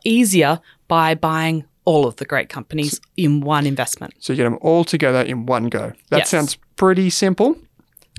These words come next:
Speaker 2: So we'll talk about that then.
Speaker 1: And the great thing about doing that is I'm putting my money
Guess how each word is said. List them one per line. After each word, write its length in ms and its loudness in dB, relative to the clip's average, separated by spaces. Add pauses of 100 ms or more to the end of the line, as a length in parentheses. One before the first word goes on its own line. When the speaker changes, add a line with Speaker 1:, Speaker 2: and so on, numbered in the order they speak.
(100)
Speaker 2:
So 160 -6
we'll 100 -6
talk 220 0
about 320 -2
that 220 -2
then. 180 -4 (180)
Speaker 1:
And 140 2
the 60 2
great 240 0
thing 160 2
about 260 0
doing 240 0
that 260 0
is 300 -4 (140)
I'm 260 0
putting 300 2
my 120 4
money 280 0